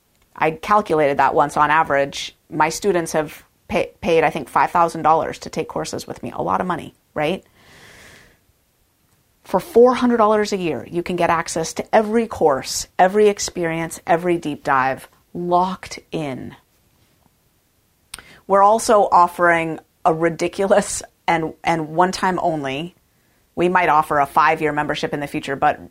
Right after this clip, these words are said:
but not at this price. These prices will never be seen again. These forty, four hundred, and seventeen fifty prices will never be seen again. We're offering a five-year, five-year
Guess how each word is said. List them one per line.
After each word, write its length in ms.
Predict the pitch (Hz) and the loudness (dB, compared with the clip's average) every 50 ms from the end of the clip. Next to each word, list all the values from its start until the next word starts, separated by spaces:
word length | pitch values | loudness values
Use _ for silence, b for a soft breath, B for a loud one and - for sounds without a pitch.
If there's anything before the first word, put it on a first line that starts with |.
| _ | _
but 220 | - - 151 143 156 | -4 -2 -2 0 2
not 180 | 160 165 185 | 2 2 2
at 80 | 180 175 | 2 0
this 160 | 185 180 - | -2 -4 -4
price. 320 | - - 127 127 127 123 | -4 -4 -4 -2 -4 -4
These 180 | - 170 175 175 | -4 -4 -4 -4
prices 360 | - - 208 202 - 185 170 | -2 -4 -4 -2 -2 -4 -4
will 100 | 160 160 | -4 -2
never 220 | 160 147 143 156 151 | -2 -2 -2 -2 -2
be 120 | 156 165 | -4 -4
seen 220 | 160 - 170 165 | -6 -6 -6 -6
again. 360 | 165 156 156 135 127 123 151 _ _ | -4 -2 -2 -2 -2 -2 -8 _ _
These 320 | - 151 151 147 - - - _ _ | -6 -4 -4 -4 -6 -10 -14 _ _
forty, 600 | - - - - 170 165 170 170 165 170 180 180 b b b | -20 -12 -2 0 2 4 4 4 2 0 -2 -4 b b b
four 260 | b - 175 165 160 | b 0 2 2 2
hundred, 520 | 156 170 170 160 160 175 170 170 165 165 - b b b b b b | 4 2 0 0 0 2 2 2 2 0 -4 b b b b b b
and 180 | - 151 147 | -8 -8 -8
seventeen 680 | - - - 160 160 175 165 170 - - 170 165 165 160 | -6 0 0 0 0 0 -4 -4 -6 -6 -4 -4 -4 -2
fifty 320 | - 160 156 - - 151 | -2 -2 -4 -2 -6 -8
prices 400 | - - 160 151 - 156 143 - | -4 -2 -4 -2 -2 -4 -8 -6
will 100 | - 143 | -6 -4
never 240 | 143 143 147 151 160 | -2 -2 -2 -2 -2
be 120 | 160 165 170 | -4 -4 -6
seen 220 | - 170 160 156 | -4 -6 -6 -6
again. 400 | 160 147 147 139 131 127 135 143 - | -6 -2 0 0 0 -2 -4 -8 -4
We're 160 | - 156 - | -2 0 2
offering 380 | - 156 151 - 156 156 151 151 | 2 0 0 0 -2 -2 -2 -2
a 80 | 151 | -4
five-year, 1300 | - - - - - - 214 214 220 226 226 240 240 226 190 - 131 135 131 127 127 120 - - - - _ _ _ _ _ _ _ _ _ _ _ _ _ _ _ _ _ | -6 -8 -20 -16 -6 -2 0 2 2 2 2 2 2 0 -2 -6 -8 -8 -8 -8 -8 -10 -12 -12 -14 -16 _ _ _ _ _ _ _ _ _ _ _ _ _ _ _ _ _
five-year 1700 | _ - - - - 185 175 180 185 190 196 208 214 220 233 - _ _ _ _ - 165 160 165 175 180 185 170 143 131 - - 143 147 | _ -20 -12 -2 2 4 4 6 6 4 4 2 0 -2 -6 -10 _ _ _ _ -14 -12 -10 -6 -4 -2 -2 0 -2 -2 -4 -6 -8 -10